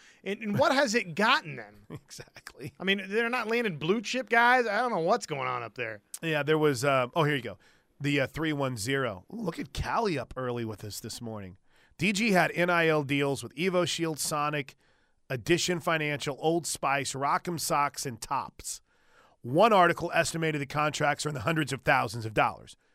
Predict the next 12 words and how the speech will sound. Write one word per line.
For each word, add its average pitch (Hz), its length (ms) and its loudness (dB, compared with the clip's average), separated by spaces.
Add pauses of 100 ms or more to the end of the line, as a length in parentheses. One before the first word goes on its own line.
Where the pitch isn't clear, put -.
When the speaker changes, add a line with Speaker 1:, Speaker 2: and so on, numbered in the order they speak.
(260)
Speaker 2:
Yeah, 220 140 4
that's 202 220 2
your 214 140 2
N 190 120 0
I 143 160 4
L 135 200 2
deal. 73 340 -16 (440)
The, 139 440 2
th-, 135 160 -6
that's 190 200 4
your 175 100 2
name. 151 200 0